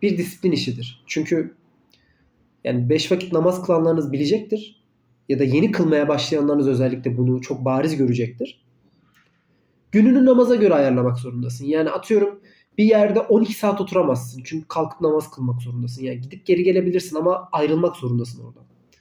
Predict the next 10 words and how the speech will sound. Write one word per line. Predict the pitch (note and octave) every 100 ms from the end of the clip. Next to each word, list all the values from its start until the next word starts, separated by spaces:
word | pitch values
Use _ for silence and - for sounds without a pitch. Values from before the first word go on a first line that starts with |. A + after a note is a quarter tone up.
| _ _ _ _ _ _ _ _
İşte | -
atıyorum | G3 F3 G#3 G3+ G3+ - _ _ -
dışarıda | C#3+ D#3 G3 G3 G#3
olacaksan | G3 F3+ F3+ - F#3+
mümkün | F3 F3 G3+ F#3+
mertebe | F3 - F#3
abdestli | E3 - E3+ - F3
gezmek | D3+ B2 B2 A#2+
zorundasın. | A#2+ A#2+ A#2+ B2+
Çünkü | A#2+ C3+ C3 D#3